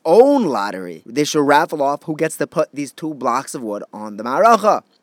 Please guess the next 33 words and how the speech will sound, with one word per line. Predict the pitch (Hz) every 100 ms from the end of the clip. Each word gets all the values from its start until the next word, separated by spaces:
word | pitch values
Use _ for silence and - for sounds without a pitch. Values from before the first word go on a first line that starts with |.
| _
Gemara | 123 123
says, | 123 131 127
"Yeah, | 190
we, | 190
we | 175 180
already | 175 185
discussed | 175 170 - - - -
that. | 131
We | 127
said | 135 202
that | 156
they | 123 151
added | 143 185 247 220
it | 160 147 _ - - _
to | - 208 269
the | 196 180 170 151 135 117 _ _ -
lottery | 165 240 180 139 135 139 _ _ _
to | - 123
excite | 120 - 196 -
the | 156
Kahanim | 131 143 170 214 202 165
to | 165
come | 160 220 220
because | 180 147
they | 135
weren't | 139 156 170 160
showing | 170 165 180
up | 196 -
for | 139
just | 131 151 147
the | 139
Trumas | 165 151
Hadeshin." | 147 220 240 - 123 -